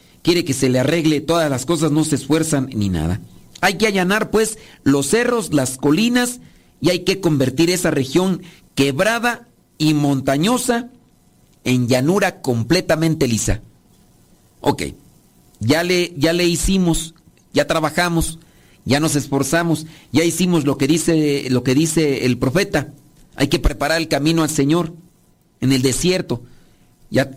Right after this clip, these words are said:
lo estás preparando? Qué bueno. Eh, ¿hiciste esa calzada recta? ¿Te esforzar-,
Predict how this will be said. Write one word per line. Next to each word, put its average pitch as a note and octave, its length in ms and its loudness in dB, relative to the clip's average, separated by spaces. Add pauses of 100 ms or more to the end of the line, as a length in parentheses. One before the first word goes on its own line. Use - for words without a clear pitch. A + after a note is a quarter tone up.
lo G#2 80 -2
estás C#3+ 220 0
preparando? F3+ 680 0 (140)
Qué - 80 -4
bueno. G#2 320 -2 (760)
Eh, A#2 300 0
¿hiciste E3 600 0
esa F3 240 0
calzada E3+ 400 0
recta? G3 540 -2 (680)
¿Te - 80 -2
esforzar-, A2+ 600 -2